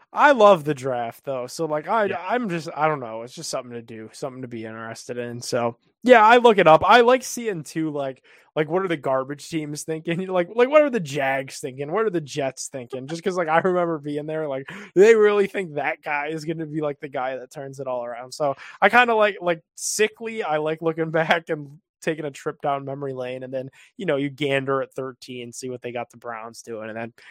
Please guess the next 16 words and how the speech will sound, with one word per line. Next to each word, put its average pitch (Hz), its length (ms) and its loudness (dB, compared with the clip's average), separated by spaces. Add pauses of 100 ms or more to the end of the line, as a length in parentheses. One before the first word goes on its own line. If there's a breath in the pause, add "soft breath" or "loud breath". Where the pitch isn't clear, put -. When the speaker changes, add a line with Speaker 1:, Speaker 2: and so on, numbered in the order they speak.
(180)
Speaker 1:
click 160 200 6
Speaker 2:
Yeah. 131 60 6
Speaker 1:
off 120 240 4
it. 127 140 -2
I, 170 180 8
I 214 60 10
don't 208 180 6
take 160 240 0
it 147 80 0
as 131 140 -6
serious 127 560 -10
as 123 120 -12
I 113 100 -10
used 120 400 -14
to, 107 220 -20
where, 113 240 -20